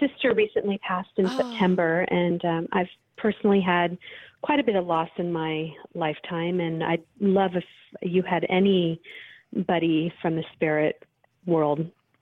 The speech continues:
Speaker 1: wanting to give messages to me or to my family.
Speaker 2: Okay, all right. Can I, let me just see if I do it, and then we'll let Jack kinda tune in here, too. I've got a lady, and I don't know, like, uh, I'm not sure if this is your sister, but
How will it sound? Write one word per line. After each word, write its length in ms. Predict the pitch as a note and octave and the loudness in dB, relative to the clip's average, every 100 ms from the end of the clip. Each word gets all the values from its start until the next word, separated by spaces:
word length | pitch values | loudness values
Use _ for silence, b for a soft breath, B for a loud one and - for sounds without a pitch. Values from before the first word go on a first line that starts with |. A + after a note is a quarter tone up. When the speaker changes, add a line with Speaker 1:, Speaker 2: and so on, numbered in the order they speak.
| - | -4
Speaker 1:
wanting 400 | F#3 E3+ E3+ E3 | 0 2 2 2
to 80 | - | 0
give 120 | E3 | 0
messages 400 | E3 - E3+ D#3+ - | 2 0 -2 -2 -2
to 80 | F3+ | 0
me 100 | D#3+ | 2
or 100 | D#3 | 0
to 120 | - | -2
my 100 | D#3 - | -2 0
family. 400 | D3+ C#3+ - F3 B B B B - | -2 -2 -4 -8 B B B B -10
Speaker 2:
Okay, 400 | A#3 A3+ A#3 F#3+ - | -6 -6 -6 -8 -6
all 140 | G#3+ G#3 | -6 -4
right. 260 | F#3 - | -6 -8
Can 200 | - D4 | -8 -4
I, 280 | D4+ F#4 G4 | -2 -4 -4
let 160 | C#4 E4+ | -6 -4
me 160 | A4+ F4+ | -4 -4
just 240 | E4+ - | -4 -6
see 220 | D4+ C#4+ | -8 -8
if 120 | B3+ | -6
I 200 | B3+ C4+ | -4 -4
do 200 | A3+ A3+ | -2 -2
it, 100 | G#3 | -2
and 100 | G#3+ | -4
then 120 | A3+ A#3+ | -6 -6
we'll 120 | B3 | -4
let 220 | B3 F3 | -4 -4
Jack 340 | A#3+ B3+ D4+ | -2 0 -2
kinda 300 | - B3 G3+ G3 | -6 -6 -6 -6
tune 280 | - A#3+ | -6 -6
in 160 | G#3+ G#3+ | -6 -6
here, 240 | A3 G3+ | -8 -10
too. 420 | F#3 - A#3+ F#3+ F#3+ b b - | -10 -4 -4 -4 -10 b b -4
I've 280 | D4 A4 - | -2 0 2
got 180 | E4+ | 2
a 60 | D4 | 4
lady, 280 | C4 B3+ B3 | 2 0 -2
and 120 | B3 | 0
I 80 | C#4 | 0
don't 180 | E4 D4+ | 0 -2
know, 220 | C4+ A#3 | -2 -2
like, 200 | A3+ A#3+ | -2 -4
uh, 240 | - A3+ - | -2 -2 0
I'm 140 | A#3 | 0
not 160 | C#4+ E4+ | 0 0
sure 220 | - C#4+ | -2 -2
if 100 | C4 | -2
this 240 | C4 B3+ C4 | -4 -4 -6
is 160 | A#3 | -8
your 100 | A3 | -8
sister, 380 | G3+ G3+ - F#3+ | -8 -10 -8 -8
but 180 | F3+ | -6